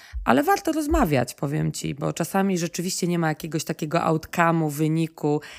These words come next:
klarownego rozwiązania, ale same dyskusje i rozmowy, tak jak to będzie na przykład na frachcie, czy tak jak właśnie rozmawiamy ze sobą, tak, w branży, te dyskusje czasami prowadzą do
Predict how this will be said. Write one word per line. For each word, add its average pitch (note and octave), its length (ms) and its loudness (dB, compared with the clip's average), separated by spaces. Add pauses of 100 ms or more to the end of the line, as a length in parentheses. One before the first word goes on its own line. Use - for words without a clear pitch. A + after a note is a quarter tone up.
klarownego D#3 1080 4
rozwiązania, D3 1040 0 (560)
ale E3+ 180 6
same G#3 320 4
dyskusje F#3 600 -2
i F3 160 -2
rozmowy, D3 800 0 (720)
tak - 160 -4
jak D4 140 -4
to D#3 100 2
będzie D3+ 240 4
na E3 100 2
przykład - 240 -4
na E3 80 4
frachcie, - 680 -2
czy D#3 180 -6
tak D3+ 220 -6
jak D3+ 140 -4
właśnie D3+ 260 -4
rozmawiamy D#3 720 0 (580)
ze D#3+ 200 4
sobą, D#3 560 4
tak, D#3 280 0
w D3+ 80 -10
branży, D3 760 0
te F#3 80 -2
dyskusje F3+ 440 -2
czasami G3+ 420 2
prowadzą F3 540 2
do - 300 2